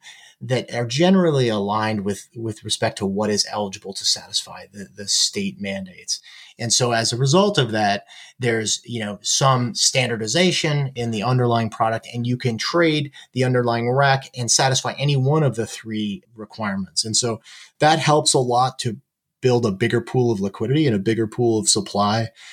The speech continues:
that, that can then be used. So that's a very actively traded market. Um, and for both, both the class one or, or let's consider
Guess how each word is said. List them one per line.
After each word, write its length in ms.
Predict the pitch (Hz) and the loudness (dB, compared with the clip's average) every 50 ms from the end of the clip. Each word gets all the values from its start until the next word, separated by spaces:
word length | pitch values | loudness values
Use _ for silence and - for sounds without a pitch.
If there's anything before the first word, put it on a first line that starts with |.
| - - - - - | -20 -20 -20 -4 0
that, 240 | 127 110 - 90 | 0 0 2 2
that 160 | 110 110 104 - | 0 0 0 0
can 100 | 127 113 | 0 2
then 180 | 110 110 117 | 2 0 0
be 80 | 107 110 | 0 -2
used. 340 | 110 104 110 120 123 - - | -2 -2 0 2 2 2 2
So 80 | 139 | 4
that's 200 | 131 151 160 - | 4 4 4 4
a 40 | 185 | 4
very 200 | 151 151 151 151 | 4 4 4 4
actively 440 | 139 135 143 147 - 151 143 147 139 | 4 4 2 2 2 0 0 0 0
traded 400 | 135 - - 127 127 131 135 123 | 0 0 2 2 4 4 4 2
market. 480 | 120 117 120 123 127 143 147 139 135 - - | 2 2 2 2 2 2 0 0 -2 -4 -4
Um, 360 | 117 113 107 107 107 101 95 - - | -4 -2 0 0 0 0 -2 0 0
and 420 | 117 117 107 95 107 110 110 - - _ _ | 0 0 0 -2 -6 -10 -16 -18 -20 _ _
for 200 | - - 143 135 | 0 2 2 2
both, 300 | 117 - 120 110 110 107 - 110 107 95 - - - - | 4 4 2 2 2 0 -4 -6 -8 -10 -12 -16 -10 -4
both 180 | - 113 104 - | -2 -2 -2 -2
the 80 | 107 | -6
class 360 | - - 131 127 117 - - | -2 0 2 2 2 0 0
one 320 | - 165 165 156 151 147 135 | 2 2 4 4 4 4 4
or, 180 | 110 104 101 | 2 2 0
or 180 | - - 113 107 | -2 -2 -2 -2
let's 200 | 107 107 - - | -2 -2 -2 -2
consider 460 | - - 110 104 113 107 104 95 - | -4 -2 -2 -2 0 0 -2 -2 -6